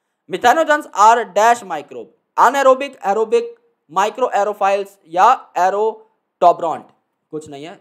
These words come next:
जबरदस्ती के ऑप्शंस बनाए हुए हैं। Aerobic या anaerobic, ये पाए जाते हैं, ओके, ये पाए जाते हैं gut of ruminant में। क्या वहां ऑक्सीजन होगा? नहीं होगा भाई, बिल्कुल नहीं होगा, anaerobic बैक्टीरिया।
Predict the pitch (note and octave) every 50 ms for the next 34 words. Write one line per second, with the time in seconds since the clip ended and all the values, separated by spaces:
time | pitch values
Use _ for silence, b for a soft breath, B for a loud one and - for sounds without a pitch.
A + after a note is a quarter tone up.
0 | _ _ _ C3 C#3+ C#3 C#3+ C#3 C#3+ C#3 - - C#3 C#3+ C#3 C3 - D#3 C#3+ C#3+
1 | C#3+ C3 C3 C3+ C#3 D3 F#3 A#3+ D#4 b b b b b b _ F#3 A3 B3+ D4+
2 | D#4 D4+ D4+ D4 C4 C#4+ B3+ - G#3 A#3 B3 A3+ G3+ F3+ D3+ C3 A#2 - _ _
3 | _ _ _ _ _ _ _ _ _ _ _ _ _ _ _ _ D3 C#3+ F#3+ D4
4 | F4 F4+ F4+ C#4+ C4 C4 C4 B3+ A#3 A#3+ A3 A3+ - A#3+ A3 G#3+ A#3+ C4 G3+ C#3+
5 | B2+ - _ _ _ _ _ _ _ _ _ _ _ _ _ _ _ _ _ _
6 | _ _ _ _ _ _ _ _ _ _ _ _ _ _ _ _ _ _ _ _
7 | _ _ _ _ _ _ _ _ _ _ _ - B2+ C#3 - G#2+ - - _ _
8 | _ _ _ _ _ _ _ _ _ _ B2 F3 A#3+ D#4 D#4 - B3 A#3+ A#3+ A#3
9 | A#3 A3 G#3+ G#3+ G3+ G3 A3 B3+ C#4+ B3+ F#3 _ - C#4 D4+ D4+ C4+ C4 A#3+ -
10 | G#3+ G#3 G3+ G3+ G3 F#3 E3+ F3 D3 C#3+ B2+ - G3 A3+ A3+ G#3+ A3 - - G3
11 | - - - G#3 G#3 G#3 G3 F#3+ G3 G#3 G#3 A#3+ A3+ G#3 F3 E3+ F3 E3+ D#3 C#3+
12 | A#2 G#2 - _ _ _ _ _ _ _ _ _ _ _ D#3 E3 A3+ A3 F#3 F3+
13 | E3 E3 F3 E3 D3 C3+ A#2+ A2+ G#2 F2+ _ _ _ _ _ _ _ _ _ _
14 | _ _ _ _ _ _ _ - D#3+ F#3 F3+ E3+ E3 D3+ D3+ D3 B2+ B2+ A#2+ _
15 | _ A2 G2 G2